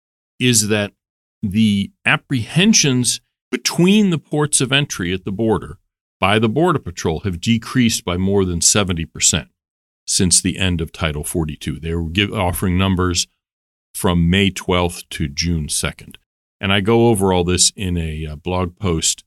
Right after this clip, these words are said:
at National Review called Mission Accomplished at the Border. So the point is, that's supposed to be great, right? The Border Patrol apprehensions have gone down. I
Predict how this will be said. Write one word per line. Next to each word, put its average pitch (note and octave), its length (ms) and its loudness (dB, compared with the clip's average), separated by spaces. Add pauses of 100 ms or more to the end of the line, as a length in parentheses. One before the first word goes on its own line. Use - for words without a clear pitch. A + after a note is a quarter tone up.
at E2+ 180 -12 (220)
National F2+ 500 -2
Review E2 580 -4 (520)
called E2 580 -2 (160)
Mission A2+ 320 4
Accomplished G2+ 640 0
at F2 120 0
the F2 60 -2
Border. G#2+ 440 0 (720)
So C3 400 4 (260)
the F#2 220 -4
point B2 340 2
is, A2 240 2
that's F#2 260 0
supposed - 300 2
to A#2 60 0
be G2 40 2
great, A2 380 0
right? G#2 240 -2 (160)
The F2+ 340 0
Border G2+ 240 0
Patrol G2 480 -2
apprehensions F2+ 760 -2
have D#2 140 -8
gone F2 260 -4
down. G#2+ 380 -2 (580)
I F2 260 -6